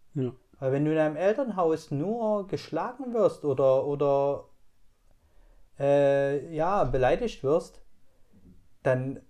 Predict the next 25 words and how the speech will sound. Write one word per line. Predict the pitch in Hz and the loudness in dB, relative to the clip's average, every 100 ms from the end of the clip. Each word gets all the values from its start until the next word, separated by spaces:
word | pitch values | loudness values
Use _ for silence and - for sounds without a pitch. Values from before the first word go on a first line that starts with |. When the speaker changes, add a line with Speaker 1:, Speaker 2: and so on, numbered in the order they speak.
| - _ - _ _ - - _ - | -20 _ -20 _ _ -20 -20 _ 2
Speaker 2:
irgendwann | 180 202 185 | 2 2 -2
geht | 160 175 | 0 2
dir | 156 | 2
das | 127 | 2
so | - 254 | 2 0
in | 277 | 0
Fleisch | 214 185 180 | 0 0 0
und | 147 | -6
Blut | 156 208 180 | -4 -4 -2
über, | 123 139 170 | -2 0 0
dass | 143 - | 0 -4
wenn | 147 151 | -2 -2
du, | 143 143 | 0 -2
sag | 143 147 143 | 2 2 0
ich | |
mal, | 151 147 127 | -2 -4 -4
d-, | 156 | -6
dass | 143 - | -2 -2
du | 147 | -2
gar | 143 156 | 2 2
nicht | 165 | 2
anders | 151 160 160 | -2 -2 -2
rea-, | 143 127 - - | 2 0 -2 -10
kannst. | - 220 190 - - - - - - - - - - - - - - 359 | -2 -2 -2 -10 -20 -20 -20 -20 -20 -20 -20 -20 -20 -20 -20 -20 -18 -6
Und | 160 151 143 | 0 2 2